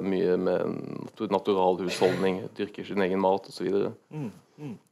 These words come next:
Speaker 2: Geir, du, eh, har en, en mangeslungen forskerkarriere, kan man si, eh, knyttet til, eh, Russland. Eh,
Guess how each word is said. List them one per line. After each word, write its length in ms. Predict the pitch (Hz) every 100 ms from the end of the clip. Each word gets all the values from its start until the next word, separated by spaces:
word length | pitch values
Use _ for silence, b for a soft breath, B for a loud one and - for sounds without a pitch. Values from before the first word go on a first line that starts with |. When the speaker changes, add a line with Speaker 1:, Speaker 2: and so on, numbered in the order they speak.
| _ _ _ _ _ _ b b b b
Speaker 2:
Geir, 400 | 120 127 170 156
du, 160 | 135 151 170 180
eh, 240 | 170 147 - - -
har 320 | 135 127 147 139
en, 140 | 139 139
en 220 | 135 147 139 131 127
mangeslungen 920 | 147 143 113 101 113 104 139 180 107 - B -
forskerkarriere, 720 | 127 113 117 110 107 123 123
kan 160 | 127
man 100 | 127
si, 200 | 120 117 107
eh, 560 | - - 110 107 110 107
knyttet 460 | 135 120 104 104 -
til, 380 | 110 110 113 110 - b b b b
eh, 320 | 113 113 113 117
Russland. 560 | 110 - 113 127 147 104 - 120
Eh, 400 | 120 127 139